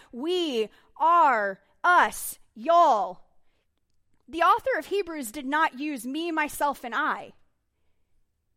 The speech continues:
He used we, us, our, because we're not meant to fight the drift alone. But here's the thing, that's exactly what Satan wants.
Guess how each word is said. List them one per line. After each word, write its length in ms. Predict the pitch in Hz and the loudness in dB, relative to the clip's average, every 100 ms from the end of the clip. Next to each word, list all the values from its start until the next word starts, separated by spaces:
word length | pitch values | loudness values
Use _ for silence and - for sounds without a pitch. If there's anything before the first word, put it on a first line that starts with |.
| _ | _
He 180 | 330 349 | -6 -4
used 280 | 339 262 | -4 -8
we, 480 | 254 254 349 233 196 _ - | -10 -6 -6 -6 -12 _ -2
us, 480 | 277 226 - - - _ _ | 0 0 -4 -14 -16 _ _
our, 220 | 294 269 | -4 -2
because 300 | 247 254 285 | -2 -4 -8
we're 100 | 269 | -6
not 320 | 294 294 311 262 | -4 -2 -2 -4
meant 280 | 277 277 | -10 -10
to 80 | 294 | -12
fight 360 | - 262 247 208 | -6 -4 -4 -4
the 80 | 240 | -12
drift 380 | 214 208 - - | -8 -10 -10 -16
alone. 380 | 220 302 269 | -12 -10 -8
But 100 | 233 | -8
here's 220 | 247 302 294 | -8 -10 -10
the 80 | |
thing, 180 | 285 269 | -10 -6
that's 240 | 240 277 294 | -2 -2 -4
exactly 460 | 233 254 254 277 | -4 -4 -4 -6
what 200 | 240 247 | -6 -6
Satan 380 | - 240 226 214 | -6 -8 -8 -12
wants. 540 | 214 175 - - - | -12 -12 -14 -16 -16